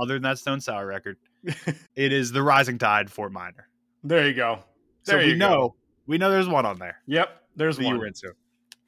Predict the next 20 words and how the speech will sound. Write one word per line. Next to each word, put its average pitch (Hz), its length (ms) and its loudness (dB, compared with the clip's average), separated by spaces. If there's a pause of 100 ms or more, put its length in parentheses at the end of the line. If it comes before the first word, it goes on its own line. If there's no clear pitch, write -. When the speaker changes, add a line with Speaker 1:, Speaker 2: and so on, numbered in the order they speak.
(340)
Speaker 2:
<laughs> 196 420 0 (420)
Speaker 1:
So - 140 -4
let's 147 140 2
move 156 140 -2
on 151 60 2
to 143 40 0
the 131 80 2
Hot 143 240 2
one 143 120 0
hundred 123 320 -2
week 123 200 -4
of 104 140 -8
August 123 460 -4
nineteenth, 123 680 -6
two 131 80 -8
thousand 107 220 -10
six. - 600 -4
At 135 140 0
number 139 220 -4
five, 117 680 -4